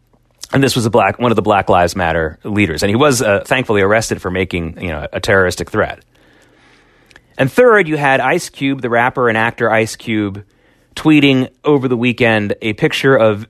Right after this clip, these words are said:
Jewish-looking men, characteristically, you know, you know, stereotypically Jewish-looking men playing a, a, like, a board game that looked like Monopoly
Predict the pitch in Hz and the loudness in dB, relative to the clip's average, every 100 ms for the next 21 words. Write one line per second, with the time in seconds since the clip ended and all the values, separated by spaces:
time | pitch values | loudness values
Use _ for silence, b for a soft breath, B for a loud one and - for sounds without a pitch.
0 | - 131 151 156 143 135 139 120 117 117 | -6 2 2 2 0 2 2 2 4 2
1 | 113 113 - b b b b b - 127 | 0 -4 -10 b b b b b 0 0
2 | 131 127 127 - 131 120 113 120 104 92 | 0 0 -2 -2 -2 2 2 2 0 -4
3 | 62 107 - 123 95 - 95 82 - 160 | -10 -18 -8 -6 -6 -10 -14 -8 0 4
4 | 156 151 147 147 139 135 120 127 131 127 | 4 4 0 -2 -2 -2 0 -2 -2 -2
5 | 123 135 117 113 110 110 _ b b - | 0 0 2 2 0 -6 _ b b -4
6 | 131 131 123 120 110 110 104 92 101 104 | 0 2 4 2 2 2 2 0 -2 -2
7 | 104 98 101 127 139 120 113 107 104 113 | 2 2 2 2 2 4 2 2 0 -2
8 | 104 98 117 147 151 131 120 113 110 | 0 0 0 0 0 2 4 2 0